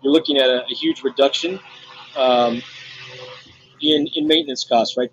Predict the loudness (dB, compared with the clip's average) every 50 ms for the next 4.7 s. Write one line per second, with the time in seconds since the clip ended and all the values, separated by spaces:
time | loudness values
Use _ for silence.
0 | _ 0 0 0 0 -2 -2 -2 -2 -2 -2 -4 -4 -4 -2 -2 0 0 0 0
1 | 0 0 0 0 -2 -2 -4 _ _ _ _ _ _ _ _ _ _ -6 -4 -2
2 | -2 -2 -2 0 2 4 4 4 2 0 -2 -2 -2 -2 -2 -6 -8 -10 -6 -4
3 | -4 -4 -2 -2 -4 -4 -4 -6 _ -10 -4 -2 -2 -2 -2 -2 -4 -4 -4 -6
4 | -10 -10 -6 -2 -2 0 0 -2 -4 -4 -4 -4 -4